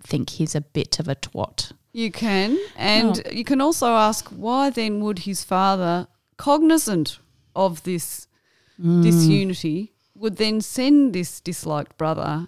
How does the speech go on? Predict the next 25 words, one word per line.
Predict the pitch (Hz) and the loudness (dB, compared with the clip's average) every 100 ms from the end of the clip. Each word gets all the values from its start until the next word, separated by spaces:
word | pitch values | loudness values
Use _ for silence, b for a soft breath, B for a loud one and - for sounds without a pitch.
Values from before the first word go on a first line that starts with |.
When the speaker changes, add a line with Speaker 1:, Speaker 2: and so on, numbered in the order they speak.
| - - | -10 -4
Speaker 2:
out | 196 - | -4 -4
to | - | -10
find | 147 185 175 165 | -8 -4 -4 -4
the | 165 | -4
others | 185 196 - - - _ | -4 -4 -8 -14 -20 _
Speaker 1:
Yep. | - 147 - _ _ b b b b _ _ | -4 -4 -6 _ _ b b b b _ _
Speaker 2:
in | 190 170 | -4 -4
fields? | - 208 180 143 147 - - _ - | -4 -4 -4 -6 -8 -12 -14 _ -6
Speaker 1:
Yep. | 156 - - _ _ _ _ B B B | -6 -6 -18 _ _ _ _ B B B
So | - 277 | 0 4
there's | 294 294 | 4 2
lots | 277 294 285 - | 6 6 4 -2
of | 285 | -4
questions. | - 220 208 214 202 196 - | 2 2 4 4 4 4 2
I | |
mean, | 202 220 | 2 4
I | 262 | 4
think | 339 349 | 2 -2
if | 381 | 0
you're | 311 | 0
preaching | - 208 - - 202 | 2 0 2 2 4
on | 180 | 6
this, | 180 233 - - - - | 6 4 2 -2 -6 -8
uh, | - - - - | -8 -8 -6 4
um, | 185 175 175 175 | 6 6 6 2